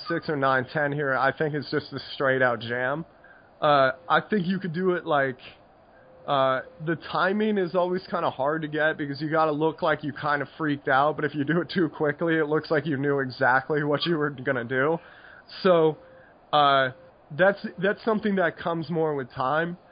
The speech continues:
And, uh, they just left a garage door open and a street dog just walked into my yard. I'm not even making this up. Like, this is, this is my life, guys.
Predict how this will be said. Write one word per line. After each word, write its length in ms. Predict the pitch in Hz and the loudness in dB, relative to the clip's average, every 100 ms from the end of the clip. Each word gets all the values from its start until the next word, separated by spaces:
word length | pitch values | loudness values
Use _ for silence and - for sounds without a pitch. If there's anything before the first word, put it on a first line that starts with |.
| - - _ - | -20 -20 _ -2
And, 300 | 175 165 160 | 0 0 0
uh, 400 | 156 147 139 135 - | 0 2 0 -2 -2
they 140 | 165 | 0
just 240 | 165 170 190 | 0 2 4
left 200 | 180 170 | 2 0
a 60 | |
garage 420 | 143 135 127 135 | -2 0 0 -2
door 240 | 131 139 131 | -2 -2 0
open 380 | 139 139 151 147 | -2 -2 -2 -2
and 180 | 139 | -2
a 60 | 131 | -4
street 380 | - 156 143 135 | -4 -2 0 2
dog 340 | 135 123 127 | 2 2 0
just 220 | 131 131 | -4 -4
walked 340 | 139 131 123 139 | -2 0 0 -4
into 160 | 131 | -4
my 160 | 123 120 | -4 -2
yard. 540 | 120 123 117 117 135 - - - _ - | 0 2 2 2 -2 -8 -18 -20 _ -4
I'm 160 | 147 139 | -2 2
not 180 | 135 139 | 2 2
even 220 | 135 131 | 0 0
making 300 | 135 139 131 | 0 -2 -6
this 180 | 127 143 | -4 -2
up. 280 | 131 127 | 0 0
Like, 200 | 143 143 | 0 0
this 320 | 143 170 170 165 | 2 4 4 2
is, 240 | 147 127 120 | 0 -2 0
this 220 | 180 180 | 2 2
is 120 | 185 | 0
my 200 | 175 160 | 2 2
life, 240 | 147 139 123 | 4 0 0
guys. 400 | 127 117 110 120 | -4 -4 -6 -10